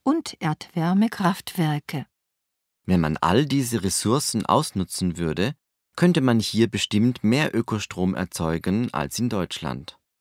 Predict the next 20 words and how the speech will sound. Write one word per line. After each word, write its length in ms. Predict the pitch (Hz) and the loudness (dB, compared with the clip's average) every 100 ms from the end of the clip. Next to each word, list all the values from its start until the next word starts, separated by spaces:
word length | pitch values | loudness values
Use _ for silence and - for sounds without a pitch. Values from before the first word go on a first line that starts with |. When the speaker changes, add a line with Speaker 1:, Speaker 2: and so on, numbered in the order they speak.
| _ _ _ _ | _ _ _ _
Speaker 1:
Du 120 | 180 | -4
hast 340 | 175 175 - 220 | -2 -4 -4 -2
recht. 480 | 285 226 - - - _ _ _ _ _ | 0 -2 -6 -20 -20 _ _ _ _ _
Und 400 | - 202 180 170 165 | 4 6 6 2 2
wie 140 | 208 | 2
stellst 480 | - - 160 156 - | 2 -2 -2 -2 -6
du 140 | 185 175 | -2 -2
dir 180 | 151 | -2
das 300 | 147 151 - | -2 -4 -6
vor? 500 | - - 139 143 240 339 _ _ _ _ _ - | -8 -10 -6 -4 -4 -6 _ _ _ _ _ 0
Speaker 2:
Nun, 440 | 98 101 98 90 | 4 6 6 4
man 240 | 87 85 85 | 4 2 -2
könnte 300 | 107 101 101 | -2 -2 -2
zum 200 | - 92 | -2 0
Beispiel 460 | 87 92 - 92 | 0 -2 -4 -6
an 140 | - 85 | -4 -6
freien 640 | - 80 82 104 139 139 | -6 0 0 2 0 -2
und 260 | - 95 85 | -2 -2 -2
unbebauten 720 | 135 143 123 98 87 87 - | 0 0 0 0 0 0 -2
Stellen 520 | 85 - 82 107 120 | -6 -4 -2 0 -2